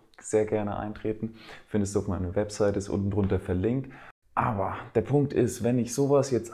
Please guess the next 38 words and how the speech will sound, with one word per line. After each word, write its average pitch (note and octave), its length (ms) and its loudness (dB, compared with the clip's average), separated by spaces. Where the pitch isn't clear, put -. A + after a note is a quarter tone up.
auslagern F2+ 760 -6
würde, F2 240 2
nur G#2 240 4
als G2+ 180 0
Beispiel, - 800 -4
dann G#2 400 0
<laughs> - 1300 -10
ist B2+ 160 0
es A#2 220 0
so. - 260 -2
Ich G#2+ 180 -4
könnte B2 200 6
jetzt A2 120 2
auch F#2 160 4
ein F#2+ 80 0
Forum C3 380 2
machen, A#2+ 280 0
finde G2+ 240 0
ich - 180 -6
auch C3 160 0
ganz G2+ 300 -2
nett C3 220 0
und F#2+ 180 -4
schön. B2 460 0
Aber G2+ 180 2
im G2 120 4
Endeffekt C#3 640 2
ist - 180 -6
es - 220 -6
so, A2+ 360 0
dass G2+ 80 -6
es F#2+ 140 -2
im G2+ 100 2
Moment F#2 320 2
einfach F2+ 300 -4
nicht F2 400 -6
wirklich F#2 280 -2
funktioniert. - 760 -4